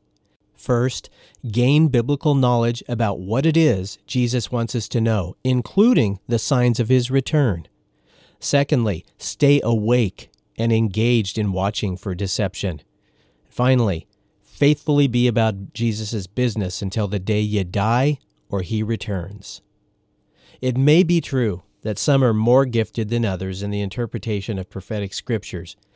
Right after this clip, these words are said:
just like some are gifted in many other areas like music, teaching, preaching, and evangelism.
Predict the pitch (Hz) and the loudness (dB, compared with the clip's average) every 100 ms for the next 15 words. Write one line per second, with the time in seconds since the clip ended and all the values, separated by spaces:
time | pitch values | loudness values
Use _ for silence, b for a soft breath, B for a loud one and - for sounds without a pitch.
0 | b b 110 165 - - 110 107 - - | b b -4 0 0 0 -2 -2 -6 -12
1 | - 143 135 123 104 117 - 110 107 110 | -2 2 2 2 0 -4 -2 -4 -2 0
2 | 117 113 113 113 98 90 87 87 87 95 | 0 0 0 -2 -4 -4 -6 -6 -6 -6
3 | 92 92 113 117 117 117 113 _ _ _ | -6 -6 -2 0 0 -2 -6 _ _ _
4 | - 120 - 117 104 98 _ - 123 113 | -2 -2 -2 -4 -4 -8 _ -4 -2 -2
5 | 123 104 98 - 110 104 107 101 92 92 | -4 -4 -6 -8 -4 -4 -2 -4 -4 -6
6 | 85 80 | -8 -10